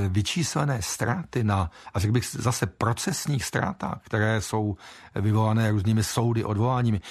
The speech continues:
No, jaký je rozdíl mezi D osmičkou, nebo ještě lepší je ten vrch Valík Plzeň a desetileté zdržení D pět kolem Plzně, když v podstatě to vede tou trasou, která, která byla na začátku skoro.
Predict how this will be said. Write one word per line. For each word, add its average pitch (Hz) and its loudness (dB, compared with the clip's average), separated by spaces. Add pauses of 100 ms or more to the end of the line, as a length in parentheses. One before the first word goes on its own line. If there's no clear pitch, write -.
(120)
No, 120 2
jaký 117 0
je 143 -2
rozdíl 123 0
mezi 117 0
D 101 -2
osmičkou, 113 -2 (320)
nebo 92 -4
ještě 110 -2
lepší 101 -2
je 101 -2
ten 98 -2
vrch 90 -2
Valík 95 0
Plzeň 104 2
a - 0
desetileté 110 0
zdržení 104 2 (260)
D 107 2
pět 101 -2
kolem 113 0
Plzně, 95 0 (280)
když 101 0
v - -12
podstatě 104 0
to 110 0
vede 98 2
tou 98 -2
trasou, 95 -2
která, 95 0
která 90 -2
byla 92 4
na 90 6
začátku 92 2
skoro. 85 0